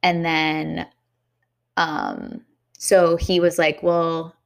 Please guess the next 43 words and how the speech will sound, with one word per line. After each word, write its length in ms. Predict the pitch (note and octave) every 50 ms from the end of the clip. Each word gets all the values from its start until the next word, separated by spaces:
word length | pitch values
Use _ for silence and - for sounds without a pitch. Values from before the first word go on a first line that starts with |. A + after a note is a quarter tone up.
| -
I 100 | F3+ F3
see 240 | E3+ - - G3+ G#3
your 160 | A3+ A#3+ B3
messages 500 | A3 F#3+ F#3 - - F3 - F3 E3+ E3+
and 100 | E3 D#3+
things 280 | - E3 E3 E3 D#3 -
like 160 | E3 D#3 -
that, 220 | E3 D#3+ D#3+ -
but 120 | - D#3 D#3
there's 200 | D#3+ D#3 D#3 -
nothing, 500 | D#3+ D#3 D#3 D#3 - E3+ E3+ E3 E3 E3
like, 180 | E3 E3 E3
I 140 | E3 D#3 D#3
can 220 | D3+ - E3 D3 D3+
really 420 | D#3 E3 D3+ - - - F3 - _ _ -
do 600 | - G3+ F#3+ E3 - - D2+ - - - - - - - - - - - - -
except 380 | - D3+ - - E3 D#3 -
maybe 320 | D#3+ D#3+ D#3 D#3 D3+ C#3+ -
call 360 | - - - G#3 G3+ G#3 G#3
her 580 | G#3 - - - - - - - - - - -
and 160 | - E3+ E3 -
tell 160 | - E3 D#3+
her, 160 | D#3 - D#3+ D#3
you 120 | D#3 D3+
know, 160 | D3+ D3 D3
like, 240 | C#3+ C#3+ C3+ C#3 - -
if 160 | - - -
you 60 | C#3+
keep 240 | - - D3 C#3 -
this 200 | - B2+ - -
up, 200 | D#3+ D#3 D#3+ -
like, 320 | - - - - - - _ _ _ _ _ _ _ _ _
legal 380 | - E3 D#3+ D#3 D3+ - D#3 D#3
things 320 | - - C#3+ C#3 D3 -
could 120 | - D#3 D#3
happen 360 | - F3 E3 - - - -
to 120 | - - -
you." 200 | - - - - - -
And 160 | D#3+ D#3 D#3
so 400 | - - E3 D#3 D3+ D3 C#3+ C#3+ -
I 100 | - D#3+
was 100 | D#3+ D#3+
like, 220 | D#3+ D3+ D3 D3